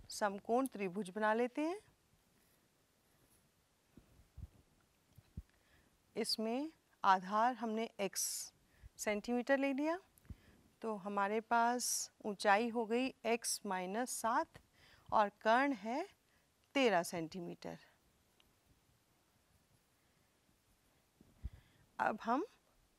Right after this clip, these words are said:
इसको ए मान लेते हैं, बी और सी। इसको हल करेंगे पाइथागोरस प्रमेय की सहायता से। ये हो जाएगा एबी का वर्गमूल दो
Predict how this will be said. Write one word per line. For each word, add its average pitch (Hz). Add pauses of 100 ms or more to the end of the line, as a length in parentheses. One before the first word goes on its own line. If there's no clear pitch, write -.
(800)
इसको - (100)
ए 208
मान 240
लेते 262
हैं, 262
बी 247
और 196
सी। 202 (1040)
इसको 202
हल 190
करेंगे 247 (760)
पाइथागोरस 202
प्रमेय 208
की 262
सहायता 254
से। 277
ये 247
हो 190
जाएगा 190 (100)
एबी 180 (600)
का 196
वर्गमूल 190
दो 269